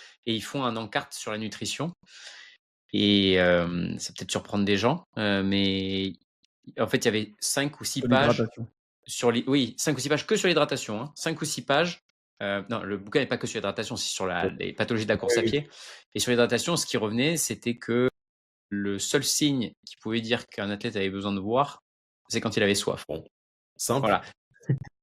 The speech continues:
Speaker 1: Sur, heu, les pa-, sur les, sur l'endurance. Pour ça que je te dis, c'est intéressant de voir aussi, toi, ton avis sur, heu, c'est, c'est un autre monde aussi, je pense, heu,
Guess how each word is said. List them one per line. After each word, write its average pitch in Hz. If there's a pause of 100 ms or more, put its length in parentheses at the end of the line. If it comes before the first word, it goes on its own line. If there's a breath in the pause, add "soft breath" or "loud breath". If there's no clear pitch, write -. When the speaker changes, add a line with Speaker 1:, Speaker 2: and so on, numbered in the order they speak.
Speaker 1:
Sur, 123
heu, 117
les 117
pa-, -
sur 139
les, 104
sur -
l'endurance. 120 (100)
Pour 117
ça 175
que -
je -
te 147
dis, 147
c'est 147
intéressant 127
de 139
voir 123
aussi, 117
toi, 131
ton 113
avis 113
sur, 98
heu, 90 (760)
c'est, -
c'est -
un 113
autre 131
monde 127
aussi, 117
je -
pense, 123
heu, 101